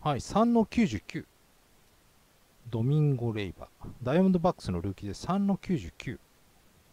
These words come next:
彼パンチ力あんのかな？ショート？内野？はい、モレ、モレさんの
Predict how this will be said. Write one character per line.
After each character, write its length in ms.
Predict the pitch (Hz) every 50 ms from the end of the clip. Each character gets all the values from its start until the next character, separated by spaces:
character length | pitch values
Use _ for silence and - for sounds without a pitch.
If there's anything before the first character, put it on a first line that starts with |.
| _ _ _ _ _ _ _ _ _ _ _ _ _ _ _ _ _ _ _ _ _ _ _ _ _ _ _ _ _ _ _ _ _ _ _ _ _ _ _ _ _ _ _ _ _ _ _ - - - -
彼 160 | - 220 202
パ 180 | - - 131 143
ン 40 |
チ 100 | - -
力 240 | 165 110 - - 85
あ 20 | 98
ん 60 | 95
の 60 | 73
か 100 | - 67
な？ 140 | 73 73 - - - - - - - - - - _ _ - -
シ 180 | - - - -
ョ 80 | 254
ー 40 | 226
ト？ 200 | - - - 98 110 - - - - - - -
内 220 | 120 127 143 151
野？ 160 | 160 180 214 - _ _ _ _ - - - - - - - _ _ _ _ _ _ _ _ _ _ -
は 160 | - 113 -
い、 60 | - - _ -
モ 180 | - 107 107 113
レ、 120 | 127 135 - - _ _ -
モ 160 | 117 120 123
レ 80 | 139
さ 140 | 135 - 135
ん 100 | 131 127
の 160 | 117 113 113